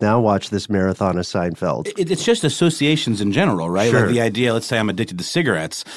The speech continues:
Speaker 2: In my mind, this is a steadfast part of who I am. Under the influence of psychedelics, you might be able to s-, take a step back and see it as something that you can just e-, very easily cast off or take or leave, you know?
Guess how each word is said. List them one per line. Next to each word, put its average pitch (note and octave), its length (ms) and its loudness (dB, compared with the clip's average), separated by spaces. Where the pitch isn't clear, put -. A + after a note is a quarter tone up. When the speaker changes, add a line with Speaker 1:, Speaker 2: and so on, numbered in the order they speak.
Speaker 2:
In G#2+ 120 0
my G#2 160 0
mind, A2+ 360 0
this A2 120 -4
is G2 120 -6
a F2 140 -2
steadfast G#2 880 -2
part B2+ 280 2
of F#2+ 80 0
who A2 160 0
I G2 140 0
am. A#2+ 320 0
Under A2+ 180 0
the G#2 100 -2
influence G2+ 320 -2
of G2 60 -6
psychedelics, A2 560 -2
you G2+ 80 -2
might G#2+ 240 -2
be F#2+ 120 -4
able F#2 160 -4
to F#2 300 -2
s-, E2 120 -8
take - 200 -6
a F#2 60 -6
step - 300 -6
back D#3 320 0
and F2+ 200 -8
see A#2+ 340 -4
it G#2+ 120 -4
as F#2+ 180 -6
something - 340 -6
that F#2+ 80 -6
you G2 100 -10
can G2 140 -6
just F#2 220 -6
e-, G2 60 -6
very F#2 200 -2
easily F2 380 -6
cast G2 420 -4
off G2 300 0
or D#2 40 -6
take F#2+ 300 -6
or D#2+ 80 -4
leave, F2+ 380 -4
you E2 80 -4
know? E2 240 -6